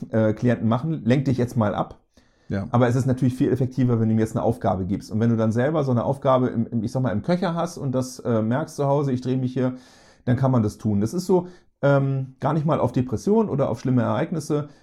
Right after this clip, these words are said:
Speaker 1: Das funktioniert zum Beispiel auch, wenn ich so eine, ich nenne das gerne so ein inneres Verhandeln habe. Das ist so, ich mache das immer bei den Studenten immer so als Beispiel, wenn ich meine Low-Carb-Phase habe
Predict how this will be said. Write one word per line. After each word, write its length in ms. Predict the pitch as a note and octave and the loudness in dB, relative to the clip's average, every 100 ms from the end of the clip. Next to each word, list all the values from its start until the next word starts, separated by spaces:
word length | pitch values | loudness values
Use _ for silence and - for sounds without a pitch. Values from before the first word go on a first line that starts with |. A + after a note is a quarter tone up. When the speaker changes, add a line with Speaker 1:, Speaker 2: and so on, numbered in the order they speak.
| _ | _
Speaker 1:
Das 280 | - C3 C#3 | -4 -2 -4
funktioniert 560 | - C#3 D3+ B2+ B2 B2+ | -6 -6 -2 2 4 4
zum 120 | B2 | 2
Beispiel 320 | A2+ B2 A#2+ | 2 0 0
auch, 240 | - B2 A#2 | 0 0 2
wenn 120 | A2+ | 0
ich 200 | A2 - | 0 0
so 80 | A#2 | 0
eine, 240 | A2 G#2+ - _ _ _ _ _ _ _ - | 2 0 -6 _ _ _ _ _ _ _ -4
ich 120 | A#2 | 2
nenne 140 | A#2+ | 2
das 160 | C#3 C3 | 2 0
gerne 260 | A2+ B2+ B2 | 0 2 2
so 120 | A#2 | 2
ein 100 | A2 | 0
inneres 360 | B2+ C#3+ B2 A#2+ | 2 2 2 0
Verhandeln 540 | - A2 B2 C#3+ G2+ | 0 0 2 2 2
habe. 240 | G2+ G2+ G2+ | 0 0 -2
Das 160 | G#2+ | -2
ist 160 | - B2+ | -4 -6
so, 280 | C#3+ B2+ A#2+ - _ | 0 0 0 -8 _
ich 140 | B2 | -4
mache 160 | C3 B2+ | -2 -2
das 140 | B2+ | -2
immer 180 | A#2+ B2+ | 0 0
bei 120 | A#2+ | 2
den 120 | A2+ A2 | 2 0
Studenten 320 | - A2+ D3+ | -2 -4 -2
immer 140 | D3+ | -4
so 100 | C3 | -2
als 160 | G2 G#2 | -4 -4
Beispiel, 560 | A#2 A#2+ B2+ C3+ B2+ B2+ - _ _ _ _ _ _ | -2 -2 -2 -2 -2 -4 -18 _ _ _ _ _ _
wenn 220 | A#2 A2+ | 2 2
ich 360 | A#2 C#3 - - | 4 0 0 -6
meine 220 | A#2 A#2 | 0 2
Low-Carb-Phase 1040 | G#2+ C#3 E3+ A2+ C#3 C#3+ - D3 C#3 C3 C3 | 4 4 2 -2 -2 -2 -2 -2 0 0 0
habe 480 | C3+ C#3 D3 E3 | 0 0 0 -2